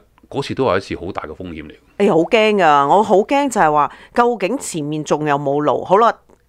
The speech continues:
Speaker 2: 再驚，驚咩呢？會爆胎，因為嗰條爛路真係好爛，個胎究竟頂唔頂得順呢？好啦，萬一真係爆胎，嗰度根本自己都唔知喺邊，究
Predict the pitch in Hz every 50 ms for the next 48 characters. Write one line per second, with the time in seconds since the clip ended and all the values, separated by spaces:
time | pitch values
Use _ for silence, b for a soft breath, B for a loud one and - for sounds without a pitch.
0 | - - 277 214 190 196 202 196 - 233 233 233 220 226 208 214 214 208 202 196
1 | 196 190 180 165 151 - 151 139 135 143 175 170 160 151 131 92 233 294 339 302
2 | 233 - - 311 143 143 135 143 147 151 143 147 226 208 175 143 127 156 165 139
3 | 104 - B B B B B - 233 233 - - 294 294 294 285 226 185 170 160
4 | 170 196 - 156 151 208 175 120 - 131 151 170 185 185 - 170 135 135 147 151
5 | B B B B 190 214 254 247 - - 185 170 175 190 233 247 - 285 269 269
6 | 262 214 151 - - 143 139 151 - 175 180 180 170 - 220 240 254 208 196 -
7 | - - 349 349 339 294 285 - - 233 - 190 202 247 277 208 156 - - 214
8 | 208 185 156 - - 170 175 180 - B B B B B B - 214 226